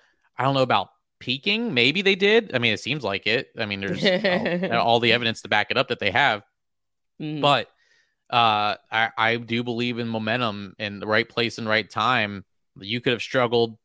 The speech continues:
Speaker 1: for the first sixty games of the year, but if you're hot in the last twenty and get yourself in a good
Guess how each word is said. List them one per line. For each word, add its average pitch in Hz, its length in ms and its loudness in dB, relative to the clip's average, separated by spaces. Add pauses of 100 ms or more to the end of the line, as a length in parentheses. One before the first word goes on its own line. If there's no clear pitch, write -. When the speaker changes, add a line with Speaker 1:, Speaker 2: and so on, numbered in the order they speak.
Speaker 1:
for 120 100 0
the 113 100 0
first 123 340 -2
sixty 127 300 -4
games 113 320 -2
of 104 60 -8
the 107 60 -6
year, 120 260 0
but 101 100 -2
if 92 80 -4
you're 117 140 -4
hot 120 240 0
in - 20 -10
the 113 80 -4
last 117 320 2
twenty 127 300 -2
and 107 80 -2
get 113 100 2
yourself 113 380 0
in 107 80 -4
a 104 40 -4
good 113 220 0